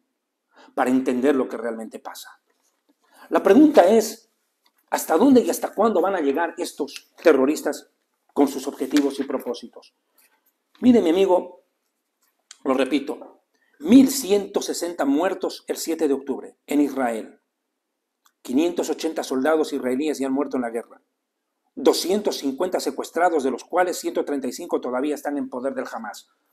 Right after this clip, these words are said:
No sabemos si vivos o muertos. ¿Qué podemos hacer? ¿Qué esperaban ellos después de lo que nos hicieron? Hamas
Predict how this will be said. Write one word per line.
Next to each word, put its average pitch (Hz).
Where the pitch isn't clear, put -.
No 151
sabemos 160
si 135
vivos 135
o 127
muertos. -
¿Qué 135
podemos 175
hacer? 104
¿Qué 233
esperaban 208
ellos 196
después 226
de 160
lo 135
que 135
nos 127
hicieron? -
Hamas 208